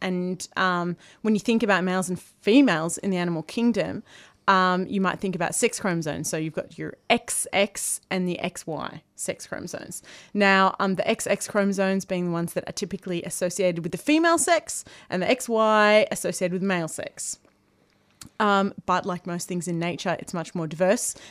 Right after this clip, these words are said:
and complicated than this simple binary sexual determination, um, and something that I think, um, we should probably be celebrating a little bit more. Um, so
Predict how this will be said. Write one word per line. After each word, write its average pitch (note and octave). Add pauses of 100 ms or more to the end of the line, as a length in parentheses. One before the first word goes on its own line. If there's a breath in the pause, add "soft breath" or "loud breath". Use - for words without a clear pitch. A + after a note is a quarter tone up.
and F3
complicated F#3+
than E3+ (260 loud breath)
this F3+
simple E3
binary D#3+ (260 loud breath)
sexual -
determination, F3 (320 loud breath)
um, F#3+
and A3 (120)
something G3
that E3+
I F3
think, F3 (320)
um, E3+
we F3
should -
probably E3+ (100)
be G3+
celebrating E3+
a D#3
little D#3+
bit D#3+
more. B3 (460 loud breath)
Um, G#3+
so C#4